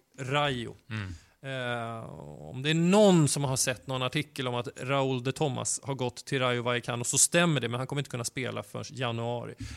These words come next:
Speaker 1: Eh, ganska strulig anfallare som ändå har varit i Spaniens landslag nyligen.
Speaker 2: Mm.
Speaker 1: Men han har alltså gått från Espanyol till Rayo, men han är inte spelklar förrän, eh, januari. Och Rayos målvakt ser ut som Martin Melin, men det vet ni kanske.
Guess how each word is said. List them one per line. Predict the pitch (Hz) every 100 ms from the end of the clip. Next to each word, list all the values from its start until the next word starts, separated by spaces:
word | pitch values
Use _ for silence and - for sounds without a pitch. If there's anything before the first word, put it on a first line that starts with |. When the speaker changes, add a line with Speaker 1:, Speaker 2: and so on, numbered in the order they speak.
| -
Speaker 1:
Eh, | - 120 120 120
ganska | 135 -
strulig | - - 147 160 127 147
anfallare | 131 127 - 147 127
som | 113 123 - _
ändå | - 131 120
har |
varit | 117 123 127
i | 120
Spaniens | 120 117 113
landslag | 127 117 - 120
nyligen. | 123 117 120 110 - - -
Speaker 2:
Mm. | 101
Speaker 1:
Men | 131
han | 135
har | 147
alltså | 135 135
gått | 135 180 -
från | 147 131
Espanyol | 127 131 117 113
till | -
Rayo, | 123 160 165 170
men | 131 127
han | 135
är |
inte | 127
spelklar | - 120 - - - - - - - -
förrän, | 123 107 127 - 127 120 113 110 110 107
eh, | - - - - - - - - 127
januari. | 139 190 208 208 202 190 180 170 151 113 -
Och | - 165 160
Rayos | 156 156 151
målvakt | 165 151 135 127
ser | 135
ut | 120
som | 127
Martin | 123 120 127
Melin, | 123 120 135 113
men | 123
det | 139
vet | 135 -
ni | 143
kanske. | 123 -